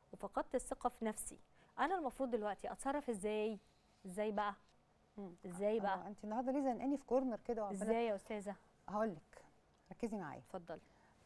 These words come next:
Speaker 2: للأسف في رجالة كتير جدًا بالذات في الجيل الحالي اللي هم متجوزين مثلًا في آخر عشر سنين،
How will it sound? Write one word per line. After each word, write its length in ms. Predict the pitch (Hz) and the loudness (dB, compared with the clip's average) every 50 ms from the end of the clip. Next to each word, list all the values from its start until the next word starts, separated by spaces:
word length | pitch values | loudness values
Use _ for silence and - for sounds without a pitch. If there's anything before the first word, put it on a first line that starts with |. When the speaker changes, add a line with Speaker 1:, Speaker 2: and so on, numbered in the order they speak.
| - - - - | -20 -20 -10 -4
Speaker 2:
للأسف 480 | 214 220 226 - - 339 - 311 277 - - - - | -4 -4 0 0 0 2 4 2 2 2 0 -2 -2
في 100 | 269 302 | 0 0
رجالة 380 | 269 233 185 160 220 254 262 | 0 0 0 0 2 2 2
كتير 320 | 233 - - - 220 240 202 | 2 0 -4 -6 -4 -4 -4
جدًا 300 | 185 170 220 190 180 202 | -4 -6 -6 -6 -6 -6
بالذات 360 | 202 196 175 165 160 233 247 | -6 -6 -6 -4 -4 -4 -6
في 80 | - - | -6 -10
الجيل 300 | 185 170 160 180 226 220 | -10 -8 -4 -4 -2 -2
الحالي 340 | 208 - - - 196 202 196 | -4 -4 -4 -4 -4 -4 -2
اللي 100 | 175 170 | -4 -4
هم 160 | 165 180 196 | -6 -6 -6
متجوزين 640 | 190 170 165 165 151 160 156 160 160 156 185 185 185 | -6 -6 -8 -6 -6 -4 -4 -4 -4 -6 -6 -4 -4
مثلًا 380 | 185 190 - 180 175 170 160 | -4 -4 -4 -6 -6 -6 -8
في 180 | 151 - - - | -10 -10 -10 -10
آخر 200 | 190 - 190 170 | -6 -6 -4 -4
عشر 260 | 160 165 185 - 190 | -2 -4 -4 -6 -8
سنين، 480 | - - - 180 175 185 220 247 247 | -10 -8 -8 -6 -4 -2 0 0 0